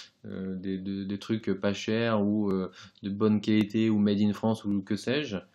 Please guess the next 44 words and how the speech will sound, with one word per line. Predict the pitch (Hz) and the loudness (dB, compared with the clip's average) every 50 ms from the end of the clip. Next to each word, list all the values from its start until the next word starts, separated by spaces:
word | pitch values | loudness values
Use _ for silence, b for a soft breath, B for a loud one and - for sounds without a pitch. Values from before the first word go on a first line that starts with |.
| B B B B B B _ _ - | B B B B B B _ _ -18
et | 87 110 107 110 107 | -6 0 0 0 2
pour | - 110 98 | 0 -2 -4
pouvoir | - - 101 101 107 110 120 123 113 98 | -2 -4 0 2 4 6 6 6 6 6
après, | 98 98 - - 113 117 117 | 4 2 2 0 2 2 4
euh, | 107 98 95 95 95 95 90 98 | 4 4 4 4 2 2 0 -2
générer | 92 101 98 101 98 104 101 | 0 0 0 2 2 2 2
de | 101 | 0
la | 101 | 0
déception. | 95 101 - - 104 98 - - 107 98 98 95 - | 0 -2 -2 -4 -8 -8 -6 -8 -8 -8 -8 -10 -12
Parce | - - | -16 -14
qu'encore | - 92 92 90 - 98 90 92 | -10 -8 -8 -4 -2 -2 0 0
une | 98 95 | 0 -2
fois, | - 117 117 120 123 123 110 | -2 0 0 2 2 2 2
euh, | 98 92 90 90 90 | 0 0 -2 -2 -2
l'internet | 95 95 95 98 98 101 101 95 | -4 -4 -2 0 0 0 2 0
n'est | 98 95 | -2 -4
pas | - 98 98 | -4 -6 -8
fou, | - - - 120 123 135 139 131 | -8 -8 -6 -4 -2 -2 -2 -4
il | 117 | -4
se | - - 95 | -6 -6 -6
renseigne | 85 85 95 95 95 - 98 98 95 | -6 -4 -4 -6 -4 -2 -2 0 2
beaucoup, | 95 98 95 - - 117 123 143 143 b b b b b b b b b b _ | 0 0 -2 -4 -6 -6 -6 -6 -8 b b b b b b b b b b _
donc, | - 101 98 - 98 | -12 -10 -8 -6 -4
euh, | 95 92 95 92 92 | -4 -4 -2 -4 -2
ne | 95 95 | -2 0
leur | 95 95 92 | 0 0 -2
vendez | 92 101 101 101 101 95 | 0 0 0 2 2 0
pas | - 107 104 | 2 2 2
du | 101 98 101 | 2 2 0
rêve, | 98 92 101 110 117 110 | 0 2 2 2 2 2
n'essayez | 101 98 95 92 - - 101 98 | 2 2 0 0 -2 -2 -2 -2
pas | 95 - 107 110 107 | 0 2 2 2 2
de, | 98 95 | 2 0
le, | 92 95 95 92 92 92 90 | 0 0 0 -2 -2 -4 -4
de, | 87 95 92 | -4 -4 -6
de, | 87 87 92 90 | -6 -6 -10 -12
de | 87 90 87 92 | -12 -12 -14 -14
gruger | 92 98 95 95 101 98 95 104 101 | -14 -14 -8 -4 -4 -2 -2 0 0
l'internet | 101 95 95 92 92 95 98 95 | 0 0 0 -2 -2 -2 -4 -4
parce | - 92 - - | -6 -10 -12 -10
qu'il | - 92 95 90 | -14 -12 -12 -12
sera | - - - 90 90 90 87 | -12 -10 -10 -6 -6 -6 -6
toujours, | 87 - - 101 98 98 101 104 107 110 101 92 | -6 -6 -6 -4 -2 -2 -2 -2 -2 -2 -4 -4
euh, | 87 87 87 | -6 -6 -8